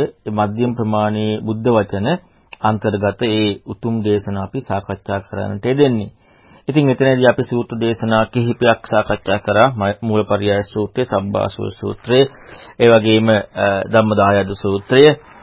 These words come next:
බහබේරව සූත්‍රය, මෙන්න මේ සූත්‍ර ටික අපි සාකච්ඡා කරන්නට යෙදුණා. ඉතින් ගිය සතියේ, අ, බහබේරව සූත්‍රය අපි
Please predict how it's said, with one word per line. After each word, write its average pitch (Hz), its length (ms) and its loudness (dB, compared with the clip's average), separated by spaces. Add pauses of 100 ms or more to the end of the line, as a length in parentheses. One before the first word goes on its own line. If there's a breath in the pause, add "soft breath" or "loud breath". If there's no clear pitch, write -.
(160 loud breath)
බහබේරව 113 680 4
සූත්‍රය, 104 580 -2
මෙන්න 113 260 -2
මේ 107 160 -4
සූත්‍ර 107 380 -8 (120)
ටික 98 240 -8
අපි 110 300 0 (180)
සාකච්ඡා 104 560 -4
කරන්නට 101 380 -6
යෙදුණා. 101 400 0 (640 soft breath)
ඉතින් 131 260 0 (180)
ගිය 123 220 0
සතියේ, 123 480 2 (260)
අ, 113 160 2
බහබේරව 107 600 0
සූත්‍රය 104 640 -4
අපි 107 240 -4